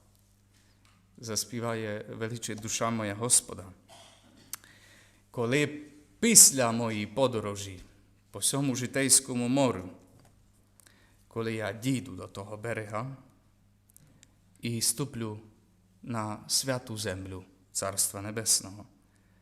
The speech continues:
і буду видіти обличчя мого Сотворителя і обличчя мого Спасителя,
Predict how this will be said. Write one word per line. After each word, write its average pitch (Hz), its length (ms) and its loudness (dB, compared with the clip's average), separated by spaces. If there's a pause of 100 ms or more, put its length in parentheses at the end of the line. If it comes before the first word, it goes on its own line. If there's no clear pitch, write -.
(480)
і 131 60 -4
буду 123 280 -2
видіти 107 500 -6 (640)
обличчя 120 680 -2 (720)
мого 123 220 0
Сотворителя 120 880 -2 (480)
і 104 100 -8
обличчя 120 420 -4
мого 123 260 2
Спасителя, 104 800 4